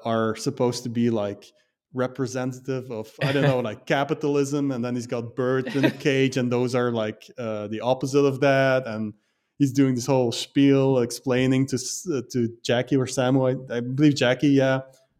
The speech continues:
Speaker 1: um, about what they're supposed to represent. It is very quirky, uh, <laughs> his character in that. And I've never seen Yuen Biao be, play that kind of character, or,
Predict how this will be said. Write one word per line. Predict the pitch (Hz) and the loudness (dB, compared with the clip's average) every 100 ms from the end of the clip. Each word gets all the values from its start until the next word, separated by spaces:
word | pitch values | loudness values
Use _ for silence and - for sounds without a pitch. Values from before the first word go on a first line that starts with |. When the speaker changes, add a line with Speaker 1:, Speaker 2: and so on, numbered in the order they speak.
| _ | _
Speaker 1:
um, | 113 113 113 113 110 110 113 _ _ | -6 -4 -2 -2 -2 -4 -6 _ _
about | 131 131 127 | -2 0 0
what | 139 139 | -2 2
they're | 135 | 2
supposed | 135 127 135 135 | 2 -2 -2 -2
to | 131 | -4
represent. | 127 127 117 131 131 131 135 139 - _ _ _ _ _ _ | -4 -4 -6 -2 -2 0 -2 -6 -20 _ _ _ _ _ _
It | 131 | -12
is | 160 147 | -6 -6
very | 117 160 165 160 | -2 0 4 4
quirky, | - 160 135 127 139 117 123 | 4 0 -2 -2 -4 -2 -4
uh, | 110 120 135 139 | -4 -4 -2 0
<laughs> | |
his | 160 151 | 0 0
character | - 139 131 131 127 | -2 -2 -2 -4 -4
in | 123 | -4
that. | 113 117 | -6 -4
And | 135 | -2
I've | 143 | -2
never | 160 156 156 | 0 2 2
seen | 156 147 | 2 2
Yuen | 143 147 | 4 2
Biao | 131 123 127 | 2 0 0
be, | 120 | -2
play | 117 131 123 120 | -4 -2 -4 -2
that | 131 123 | -4 -2
kind | 143 131 | -2 -2
of | - | -2
character, | 123 165 170 143 127 | -2 0 0 -2 -2
or, | 120 | -4